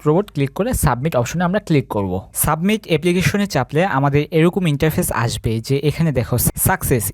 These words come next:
you will received a password and application I D through a text message on your mobile number।" অর্থাৎ তুমি যে মোবাইল নাম্বারটা দিছো, সেই মোবাইল নাম্বারে চেক করতে বলতেছে, অর্থাৎ এসএমএস চলে গেছে তোমার ইউজার আইডি এবং পাসওয়ার্ড।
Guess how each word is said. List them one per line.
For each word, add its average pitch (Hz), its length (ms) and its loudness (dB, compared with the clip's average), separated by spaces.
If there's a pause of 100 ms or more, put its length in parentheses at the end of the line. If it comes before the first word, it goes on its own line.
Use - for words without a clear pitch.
(100)
you 180 80 4 (120)
will 151 340 4
received 180 420 2 (320)
a 151 100 2 (160)
password 165 400 2 (200)
and 131 80 0 (160)
application 185 440 -2 (200)
I 120 40 2
D 113 60 -2 (180)
through 139 220 2 (240)
a 127 40 -2 (140)
text 208 220 0 (180)
message 117 360 0 (220)
on 139 200 2
your 127 160 0
mobile 110 280 2
number।" 95 300 -6
অর্থাৎ 165 280 2
তুমি 202 260 2
যে 139 120 2
মোবাইল 117 280 2
নাম্বারটা 113 320 -2
দিছো, 143 460 -2
সেই 151 200 0
মোবাইল 117 240 2
নাম্বারে 127 400 0
চেক 196 200 2
করতে 135 240 -2
বলতেছে, 123 460 0 (180)
অর্থাৎ 135 400 -4
এসএমএস 165 440 0
চলে 156 240 4
গেছে 98 260 0 (120)
তোমার 139 280 2
ইউজার 127 320 2
আইডি 143 260 0
এবং 117 340 0
পাসওয়ার্ড। 104 400 -2